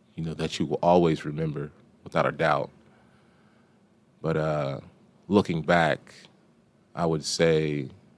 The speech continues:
I was, I wouldn't say I was overwhelmed, but there was a sense of just angst that I had because of, you know, the situation and the opportunity and stuff like that. So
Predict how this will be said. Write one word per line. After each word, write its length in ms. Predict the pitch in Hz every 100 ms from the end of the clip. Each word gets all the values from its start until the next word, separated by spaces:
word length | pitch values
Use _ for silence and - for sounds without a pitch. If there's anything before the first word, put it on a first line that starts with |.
| _ _
I 100 | 107
was, 200 | 110 101 -
I 60 |
wouldn't 180 | 127 139
say 120 | -
I 40 | 113
was 160 | 90 -
overwhelmed, 760 | 101 95 87 92 104 113 120 -
but 160 | 95
there 100 | 98
was 120 | 87
a 60 | 80
sense 420 | - - 95 -
of 400 | 82 76 - - _ _ _ _
just 200 | - -
angst 500 | - 160 - - - - -
that 160 | 80 76
I 60 |
had 360 | 76 73 69 73
because 380 | 73 - 78 73
of, 260 | 73 73 -
you 60 | 90
know, 100 | 73
the 60 |
situation 800 | 69 71 - 71 71 - 76 71 -
and 400 | 71 71 71 78 - - _
the 100 | -
opportunity 540 | 76 85 76 76 73 71
and 100 | 69
stuff 220 | 76 73
like 180 | 71 -
that. 240 | 71 65 - _ _ _ _ _ - _ _ _ _
So 420 | - 80 76 73